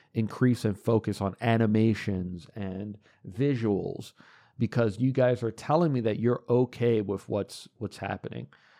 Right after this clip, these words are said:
And I think that's really at the core of capitalism and the core of, of every business is businesses are really beholden to their shareholders. And I think for them, it's,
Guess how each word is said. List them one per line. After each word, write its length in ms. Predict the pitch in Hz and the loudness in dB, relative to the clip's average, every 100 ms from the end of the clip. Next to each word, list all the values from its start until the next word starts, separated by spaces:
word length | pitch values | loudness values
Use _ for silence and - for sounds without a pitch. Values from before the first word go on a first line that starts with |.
| _ - | _ -4
And 200 | 120 120 | 0 4
I 120 | 135 | 4
think 160 | 185 185 | 4 4
that's 240 | 165 - | 2 4
really 280 | 131 139 131 | 4 6 4
at 120 | 123 | 2
the 60 | 120 | -2
core 280 | - 120 117 | 0 2 0
of 100 | - | -2
capitalism 680 | 98 98 113 110 120 110 | -10 -6 -6 -4 -4 -4
and 100 | 95 | -6
the 80 | 98 | -6
core 380 | - - 110 107 | -8 -2 0 0
of, 120 | 95 - | -2 -6
of 160 | 101 | -6
every 340 | - 117 123 101 | -2 0 2 4
business 680 | 107 170 - 92 92 - - | 8 6 6 -4 -8 -12 -4
is 360 | 113 107 107 - - - _ _ _ _ - | 2 2 2 -2 -16 -20 _ _ _ _ 2
businesses 680 | 95 143 139 131 - 127 113 | 10 10 10 4 2 2 4
are 60 | 101 | 4
really 240 | 110 110 | 4 4
beholden 560 | 107 101 110 110 110 104 | 2 2 4 4 4 0
to 120 | 101 | 0
their 160 | 104 98 | 0 0
shareholders. 800 | - 95 87 90 87 147 - - - - - _ - | 0 -2 -2 -4 -2 -4 -4 -12 -20 -20 -20 _ -2
And 120 | 120 | 2
I 100 | 123 | 4
think 220 | 123 143 | 4 0
for 160 | - 131 | 2 2
them, 300 | 113 147 147 | 6 6 4
it's, 160 | 120 | 0